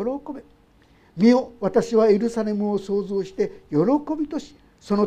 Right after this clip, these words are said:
民を楽しみとする。私はエルサレムを喜び、私の民を楽しむ。そこではもう泣き声も叫び声も聞かれない。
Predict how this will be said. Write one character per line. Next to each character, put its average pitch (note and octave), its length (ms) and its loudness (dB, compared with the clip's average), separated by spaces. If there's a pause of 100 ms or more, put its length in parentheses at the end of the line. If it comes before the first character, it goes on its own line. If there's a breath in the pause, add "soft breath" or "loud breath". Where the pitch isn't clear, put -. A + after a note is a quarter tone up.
(140)
民 G3+ 160 -2
を G#3 80 2
楽 G#3 280 -8
し - 220 -20
み F#4 60 -18
と E4+ 180 -12
す - 120 -20
る。 - 60 -18 (800 soft breath)
私 F3+ 320 0
は F#3 60 4
エ F#3+ 80 6
ル A3 100 2
サ A3+ 140 0
レ A#3 100 4
ム A#3 160 0
を B3 80 -2
喜 C#4+ 400 -4
び、 C#4 180 -6 (280 soft breath)
私 F#3 340 -2
の G#3+ 140 -6 (120)
民 C4 200 -4
を C#4 160 -8 (120)
楽 A#3 200 -10
し - 100 -18
む。 - 100 -14 (1080 loud breath)
そ - 120 -6
こ G3+ 120 2
で G3+ 100 6
は G3+ 140 6
も B3 400 2
う - 40 -20 (120)
泣 D3+ 160 -6
き G3+ 120 -6
声 G#3+ 280 10
も B3 340 0 (100)
叫 G#3 420 -4
び D4+ 140 -2
声 F#4 180 -4
も C#4 160 -4
聞 - 140 -20
か E3+ 100 -16
れ F3+ 80 -14
な B3 140 -10
い。 D#4 80 -16